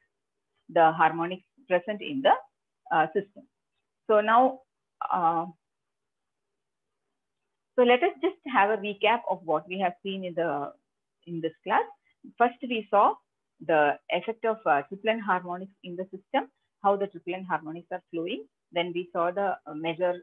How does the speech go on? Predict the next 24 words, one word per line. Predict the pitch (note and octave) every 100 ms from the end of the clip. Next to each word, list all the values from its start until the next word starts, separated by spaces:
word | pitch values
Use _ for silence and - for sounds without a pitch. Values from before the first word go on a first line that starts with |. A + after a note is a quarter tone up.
| E3+
uh, |
measuring, | E3 E3 F3+ G3 F#3+ _ _ -
uh, | C#3 C#3 C3
harmonic | E3+ F3 F#3+ G3+ G3
measuring | D3+ D#3 D#3+ F3 - _ -
parameters, | E3+ F#3+ G#3+ G3+ A#3+ E4+ -
which | F3+ E3
are, | D#3 D3+
uh, | D3 D3 -
tra-, | C3+ B2+ - - _ -
T | G3
H | F#3 E3+
D | G3+ -
and | - C4 C3+ _ -
T | F3
D | C#3
D, | - -
total | E3+ F#3+
harmonic | F#3+ D#3+ E3+ F3+ F3
distortion | D#3+ - D#3 D3+ A3+ B3+ D3+
and | E3 G4 _ _ _ -
total | E3+ F#3 B3 C4+ _ _ D3+
demand | G3+ G#3+ G3+
distortion. | D3+ - D3 C3 -